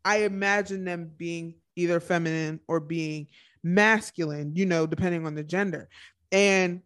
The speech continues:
it's crazy because until we were talking about it, I didn't realize that that was something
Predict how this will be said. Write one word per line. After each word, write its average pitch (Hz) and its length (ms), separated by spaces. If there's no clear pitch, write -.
it's 190 200
crazy 220 480
because 175 720
until 202 680
we 196 120
were 185 120
talking 226 480
about 156 340
it, 151 180
I 226 120
didn't 247 480
realize 254 1040
that 190 260
that 226 340
was 208 240
something 190 600